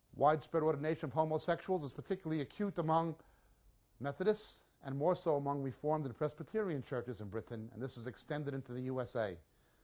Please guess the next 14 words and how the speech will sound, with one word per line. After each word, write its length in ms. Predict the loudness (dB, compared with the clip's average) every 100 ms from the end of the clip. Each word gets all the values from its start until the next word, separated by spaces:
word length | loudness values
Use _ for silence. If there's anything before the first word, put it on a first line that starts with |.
| _ _ _ _ _ -2
Church 240 | 0 0
of 140 | -2
England, 240 | -2 0 -4
of 100 | -4
course, 300 | -2 0 0
and 80 | -2
Anglicanism 560 | -2 -4 -6 -6 -4
being 180 | -4 -4
at 120 | -6
the 60 | -8
forefront 580 | 2 4 4 0 -2 -2
of 80 |
this 160 | -6 -6
decline 560 | -8 -6 -2 0 -2